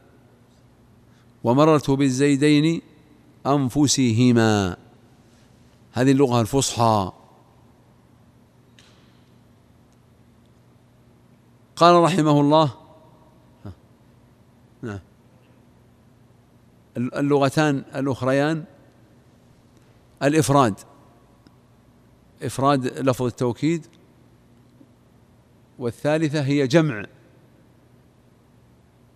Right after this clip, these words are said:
لفظ التوكيد، "جاء الزيدان نفسهما"، والثالثة التثنية،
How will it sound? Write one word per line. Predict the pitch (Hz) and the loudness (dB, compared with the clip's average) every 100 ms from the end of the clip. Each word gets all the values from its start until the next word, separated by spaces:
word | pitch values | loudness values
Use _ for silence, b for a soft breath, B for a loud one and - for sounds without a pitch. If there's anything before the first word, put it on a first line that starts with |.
| _ _ _ _ - | _ _ _ _ -4
لفظ | 135 123 | -4 -2
التوكيد، | 127 - 123 117 123 98 - - - _ _ _ _ - - - - - - 160 | -8 -6 -6 -4 -4 -4 -8 -20 -20 _ _ _ _ -20 -20 -20 -20 -20 -20 -8
"جاء | 127 147 | -4 0
الزيدان | 147 123 131 127 147 156 147 151 - _ _ _ _ _ _ _ _ _ _ | -2 0 -2 -2 -2 0 -2 -4 -16 _ _ _ _ _ _ _ _ _ _
نفسهما"، | 147 123 - 156 113 104 90 - _ _ _ _ _ _ _ _ _ _ _ _ _ _ _ _ _ _ _ _ _ - | -6 -4 0 0 2 0 -2 -6 _ _ _ _ _ _ _ _ _ _ _ _ _ _ _ _ _ _ _ _ _ -10
والثالثة | 123 113 120 120 - - - - - _ _ _ _ _ _ 117 - 139 147 160 147 156 - - - _ _ _ _ _ - | -4 0 2 0 -6 -20 -20 -20 -20 _ _ _ _ _ _ -18 -8 -2 0 0 0 -2 -6 -20 -20 _ _ _ _ _ -12
التثنية، | - 143 127 110 101 87 | -4 -4 -2 -2 -2 -6